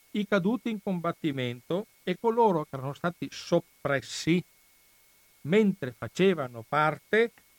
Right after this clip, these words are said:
di formazioni indossanti divisa tedesca e comunque gli appartenenti a formazioni che tennero un comportamento efferato contro gli antifascisti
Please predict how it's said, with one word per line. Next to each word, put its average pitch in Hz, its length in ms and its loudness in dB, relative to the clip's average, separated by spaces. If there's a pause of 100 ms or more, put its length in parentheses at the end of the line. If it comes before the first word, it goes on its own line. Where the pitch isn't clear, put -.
(340)
di 151 160 -2
formazioni 196 840 2
indossanti 185 680 0
divisa 160 440 2
tedesca 120 680 -4
e 185 160 -4
comunque 233 480 0
gli 147 60 -2
appartenenti 170 720 0
a 135 100 -6
formazioni 170 720 -4
che 160 160 -4
tennero 190 360 0
un 135 120 -6
comportamento 147 800 -4
efferato 139 960 -2
contro 160 400 -6
gli 139 100 -6
antifascisti 135 1120 -12